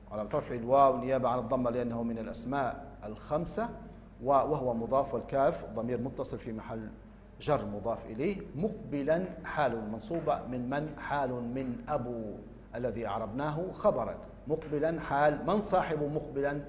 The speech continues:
تقول أبو الذي أعربناه خبراً. مقبلاً حال من أبوك. وإذا كان واحداً مما تقدم، إذا كان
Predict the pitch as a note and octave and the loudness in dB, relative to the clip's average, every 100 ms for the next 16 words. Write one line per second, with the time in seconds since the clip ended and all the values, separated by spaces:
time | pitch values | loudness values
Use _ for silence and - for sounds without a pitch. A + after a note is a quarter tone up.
0 | - G#2+ - C3 C3 C3 - - - - | -8 -8 -4 -2 -2 -2 -8 -8 -10 -2
1 | F3 F3+ D3+ D3+ D3 D3 - - - - | 2 4 4 2 2 0 -6 -14 -18 -10
2 | - C3+ A2 B2 B2+ B2+ B2 A#2+ A2 B2 | -2 0 2 2 0 0 0 0 0 -2
3 | A#2 B2 C3 - D3+ G#2+ E2+ - E3 G3 | -2 -4 -6 -2 0 0 -4 -4 -2 -2
4 | E3 D3 C#3 - E3 B2+ A#2 B2+ C#3 C3+ | 2 2 0 2 2 4 2 0 0 -2
5 | B2 A#2+ C3 B2+ - - - - - - | -4 -2 -2 -4 -8 -14 -16 -18 -18 -20
6 | - - - F3 F#3 G#3 A#3 B3 G#3 F#3+ | -20 -14 4 6 8 8 8 8 8 8
7 | A3+ - G3+ F#3 E3+ G#3 G3 F3 - D3+ | 8 6 4 4 4 4 6 6 6 4
8 | - E3 D3 D#3+ D#3+ E3 - - - - | 4 4 6 6 6 2 -2 -10 -14 -18
9 | - - B2 A#2+ D3+ C#3 C3+ | -18 -6 -4 4 4 4 2